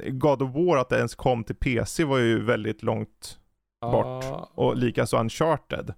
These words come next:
Speaker 1: alla fall i september.
Speaker 2: Jo.
Speaker 1: Så nu är det inte längre där.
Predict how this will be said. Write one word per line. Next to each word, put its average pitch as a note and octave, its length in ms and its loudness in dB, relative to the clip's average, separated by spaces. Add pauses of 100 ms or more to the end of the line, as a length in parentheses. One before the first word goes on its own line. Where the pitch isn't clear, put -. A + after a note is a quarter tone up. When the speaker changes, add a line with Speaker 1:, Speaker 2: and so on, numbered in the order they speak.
Speaker 1:
alla A#2 100 0
fall C#3 200 0
i C3 40 -4
september. A#2+ 760 -4 (100)
Speaker 2:
Jo. C#3 460 -4 (140)
Speaker 1:
Så C3 160 0
nu C3+ 300 2
är D#3+ 160 4
det B3+ 60 -4
inte A#2+ 220 -6
längre D#2 300 -8
där. B1+ 200 -8